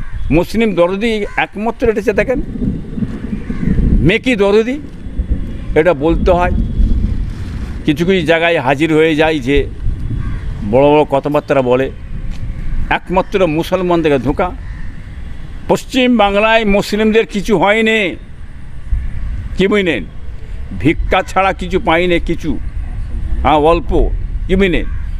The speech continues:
মুসলমান এই তৃণমূল সরকার আসার পরেতে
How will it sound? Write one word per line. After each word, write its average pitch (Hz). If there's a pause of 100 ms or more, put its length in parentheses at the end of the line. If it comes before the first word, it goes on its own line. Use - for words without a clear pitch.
(160)
মুসলমান 190 (960)
এই 175 (100)
তৃণমূল 185
সরকার 180
আসার 175
পরেতে 175